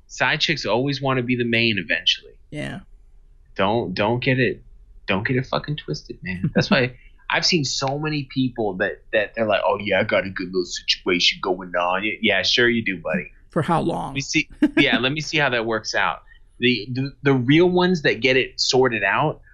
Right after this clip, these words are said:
Speaker 1: are the ones that, like, they do one night stands shit.
Speaker 2: Yeah.
Speaker 1: You know what I mean? Like, they're in it now. You know, I'm not saying that I do. I, I don't
Speaker 2: <laughs>
Speaker 1: cheat.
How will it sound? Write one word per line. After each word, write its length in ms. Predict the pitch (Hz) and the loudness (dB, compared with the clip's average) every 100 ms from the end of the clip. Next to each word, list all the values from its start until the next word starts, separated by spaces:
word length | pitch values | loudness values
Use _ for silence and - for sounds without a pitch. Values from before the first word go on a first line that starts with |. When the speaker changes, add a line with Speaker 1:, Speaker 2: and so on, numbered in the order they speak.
| - | -4
Speaker 1:
are 80 | 120 | 0
the 80 | 127 | 2
ones 260 | 123 127 127 | 2 -2 -2
that, 140 | 120 113 | -2 -2
like, 240 | 104 98 - - | -4 -4 -14 -4
they 100 | 139 127 | 0 0
do 140 | 127 | 0
one 200 | 110 110 | 0 0
night 220 | 98 - | -2 -4
stands 420 | - 92 90 90 | -10 -6 -6 -2
shit. 300 | - - - - | -4 -4 -14 -20
Speaker 2:
Yeah. 260 | - 151 - - - | -12 -12 -12 -18 -8
Speaker 1:
You 120 | 127 131 | 2 4
know 60 | |
what 80 | 127 | 4
I 80 | 120 | 2
mean? 240 | 113 120 | 2 0
Like, 180 | 120 110 | 0 0
they're 120 | 117 95 | 0 0
in 140 | 113 | 0
it 180 | 107 90 | -2 -2
now. 340 | 87 80 - - - | -2 -2 -6 -14 -10
You 100 | 104 | -6
know, 80 | 87 | -2
I'm 120 | 90 | 0
not 200 | 131 117 | 0 -2
saying 220 | - 104 95 | -2 -2 0
that 100 | 87 | 0
I 140 | 90 | -2
do. 160 | 90 254 | 6 6
I, 260 | 95 101 | 6 2
I 120 | - 214 | 2 0
don't 160 | 220 | -2
Speaker 2:
<laughs> 60 | - | 2
Speaker 1:
cheat. 280 | - 196 | 4 4